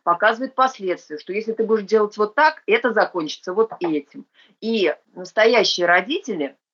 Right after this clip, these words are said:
они понимают, что, читая вот подобную литературу, их дети станут добрыми, внимательными, милосердными. То есть, если мы тысячу раз будем ребенку говорить, там, «Сделай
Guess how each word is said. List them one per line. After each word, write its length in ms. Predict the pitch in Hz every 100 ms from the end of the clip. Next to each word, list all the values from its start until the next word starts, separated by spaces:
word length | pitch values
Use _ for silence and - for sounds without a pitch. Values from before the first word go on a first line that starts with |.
| _ -
они 200 | 170 226
понимают, 640 | 247 247 247 214 151 147
что, 360 | - - 185 156
читая 600 | - 208 208 220 180 147
вот 180 | 151 -
подобную 520 | 170 202 165 160 151
литературу, 760 | 156 175 170 - 269 247 151 _ _
их 180 | 165 165
дети 300 | 175 226 190
станут 500 | - 185 175 151 139
добрыми, 540 | 175 220 226 175 143
внимательными, 840 | 139 160 185 180 214 202 160 147 147
милосердными. 920 | 165 180 208 - 196 156 139 143 143 - _
То 80 | 214
есть, 160 | 220 - _
если 220 | 233 233
мы 140 | 220 214
тысячу 480 | - 240 196 -
раз 240 | 208 208 175
будем 200 | 185 175
ребенку 460 | 190 190 175 151
говорить, 480 | 151 175 185 175 - -
там, 200 | 151 - _
«Сделай 500 | - 160 220 254 269